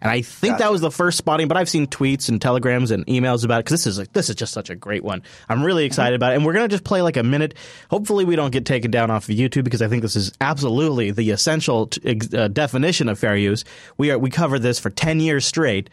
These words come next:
Speaker 1: so we'll see what happens. But this is a great moment. I wanna play this for you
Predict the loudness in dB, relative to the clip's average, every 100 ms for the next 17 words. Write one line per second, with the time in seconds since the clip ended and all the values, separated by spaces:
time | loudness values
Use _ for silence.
0 | -4 0 2 2 2 2 2 0 0 0
1 | -2 0 0 0 0 0 -2 -2 0 0
2 | 0 0 0 0 0 0 0 0 0 0
3 | -2 0 0 0